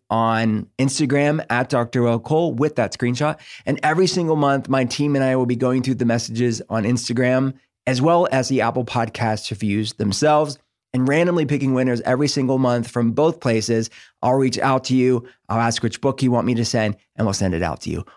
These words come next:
Also, if you didn't know, we have a brand new Instagram page exclusively for the podcast. It's called The Art of Being Well, naturally, but the Instagram handle is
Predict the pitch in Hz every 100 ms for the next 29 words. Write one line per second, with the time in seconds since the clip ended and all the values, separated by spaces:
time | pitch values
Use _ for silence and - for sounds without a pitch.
0 | _ - 190 - 113 95 113 143 _ _
1 | _ _ _ 123 117 127 151 143 156 98
2 | 104 110 _ _ _ _ 143 135 113 120
3 | 139 143 139 131 131 - - 127 131 127
4 | 123 117 131 123 120 - - - - 160
5 | 135 143 143 131 151 147 131 147 - 139
6 | 113 107 - - _ _ _ _ _ -
7 | 131 123 117 120 131 147 147 127 117 123
8 | 139 113 107 107 127 123 131 131 - _
9 | - 123 135 - 143 143 156 160 143 143
10 | 131 135 127 120